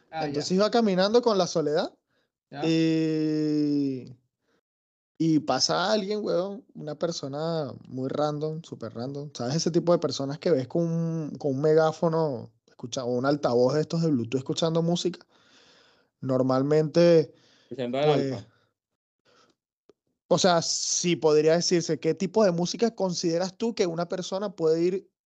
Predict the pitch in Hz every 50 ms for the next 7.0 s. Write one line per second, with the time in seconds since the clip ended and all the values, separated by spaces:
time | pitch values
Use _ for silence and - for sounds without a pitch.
0 | _ _ - 143 - - 151 - - 147 151 165 175 180 165 - 170 185 196 180
1 | - 151 151 160 160 147 139 135 120 110 101 110 113 - 127 117 - 147 143 135
2 | - 143 131 123 - - 135 139 139 143 147 165 165 160 160 143 131 139 127 120
3 | - 170 165 175 165 151 139 123 113 110 - 127 123 - 156 127 113 - 113 92
4 | 82 - _ _ _ _ _ _ - 147 147 151 151 160 156 147 139 131 - -
5 | _ _ _ _ _ _ _ _ _ _ _ _ - 139 135 110 - 147 160 -
6 | - - - 185 196 233 226 202 190 196 175 165 147 131 - 143 139 165 - -